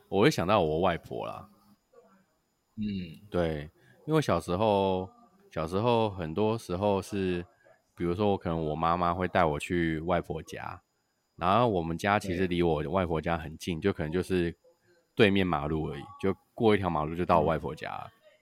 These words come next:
Speaker 1: 然后有，小的时候就是可能我妈妈要去市场买菜，然后就会把我先带到我外婆家，
Speaker 2: 嗯。
Speaker 1: 所以就是我外婆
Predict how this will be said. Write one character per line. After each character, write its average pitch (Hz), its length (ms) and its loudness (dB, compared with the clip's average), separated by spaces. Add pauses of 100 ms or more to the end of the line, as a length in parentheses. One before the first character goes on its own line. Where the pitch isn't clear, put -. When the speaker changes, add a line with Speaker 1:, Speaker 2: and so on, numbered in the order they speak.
(420)
Speaker 1:
然 85 140 -2
后 110 120 4
有， 101 140 2 (160)
小 82 220 0
的 85 80 0
时 - 120 -6
候 98 240 4
就 92 120 -2
是 90 480 0 (440)
可 85 140 -6
能 85 420 -2 (240)
我 - 140 0
妈 98 160 6
妈 107 120 4
要 107 60 6
去 104 140 -2
市 101 180 -4
场 85 160 -4
买 76 220 -4
菜， 78 420 -6 (520)
然 82 120 -2
后 90 80 2
就 98 120 2
会 98 80 6
把 80 280 0
我 78 200 -2
先 92 200 -6
带 87 160 -2
到 85 180 0
我 71 80 -2
外 85 140 0
婆 82 220 -8
家， 80 180 -10
Speaker 2:
嗯。 82 40 -14
Speaker 1:
所 98 120 -4
以 92 40 -2
就 95 100 -2
是 92 120 -2
我 82 80 0
外 92 140 2
婆 78 380 -6